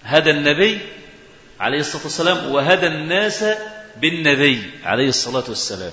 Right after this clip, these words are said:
لما أرسل الله محمدا وأنزل عليه الرسالة هداه، وهدى بالرسالة من؟ وهدى الناس بهذه الرسالة.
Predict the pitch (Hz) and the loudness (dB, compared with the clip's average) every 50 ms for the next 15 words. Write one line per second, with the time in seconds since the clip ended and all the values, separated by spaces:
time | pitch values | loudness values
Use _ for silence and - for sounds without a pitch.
0 | - - - - - - - - - _ _ _ _ _ _ - 139 147 156 160 | -12 -16 -20 -20 -20 -20 -20 -20 -20 _ _ _ _ _ _ 2 2 4 4 2
1 | 147 143 139 139 135 - 175 185 170 - - - 135 127 127 127 123 131 143 151 | 2 2 2 2 4 4 2 2 2 0 -2 -4 -4 -4 -4 -6 -4 -2 2 2
2 | 147 135 117 131 131 131 - - - - - - - 123 123 - - 139 131 131 | 4 2 2 -2 -8 -10 -12 -16 -20 -20 -20 -16 -10 -8 -6 -4 -2 -2 -4 -2
3 | 135 151 165 160 160 127 107 92 85 87 90 - 117 113 113 104 135 165 160 147 | 0 2 2 2 2 0 0 -2 -4 -8 -8 -8 -8 -8 -6 -2 0 0 2 4
4 | 123 107 120 139 160 160 143 135 135 113 107 120 - - 170 170 160 143 127 117 | 4 4 4 2 2 0 -2 -2 -6 -6 -6 -8 -4 0 2 2 2 2 2 -2
5 | - 123 107 - - - - - - - 123 127 131 135 165 196 214 220 196 214 | -4 -6 -8 -8 -10 -16 -20 -20 -8 -2 0 2 6 8 10 10 10 10 8 6
6 | 233 220 - 202 127 127 131 175 196 175 180 175 165 156 156 147 135 143 143 - | 2 -2 -2 -2 -2 0 4 4 4 6 6 6 6 4 2 0 0 0 -2 0
7 | - 170 170 170 165 151 - - 139 135 143 147 147 151 147 - - - - - | 0 2 4 4 4 2 0 -2 -2 0 2 2 0 0 -4 -10 -14 -16 -18 -18
8 | - - - - - - - - - - - - _ _ _ - - 113 120 127 | -20 -20 -20 -20 -20 -20 -20 -20 -20 -20 -20 -20 _ _ _ -14 -10 -6 -2 0
9 | 151 165 160 151 139 139 139 151 165 165 160 165 - 170 160 170 165 - - - | 2 2 2 0 0 -2 -2 0 0 0 0 0 0 -2 -2 -2 -4 -8 -12 -18
10 | - - - 120 120 127 151 160 156 135 135 131 127 113 120 110 - - 117 110 | -20 -14 -10 -8 -4 -2 0 0 0 0 -2 -2 -4 -4 -6 -8 -6 -6 -6 -6
11 | 104 92 | -6 -8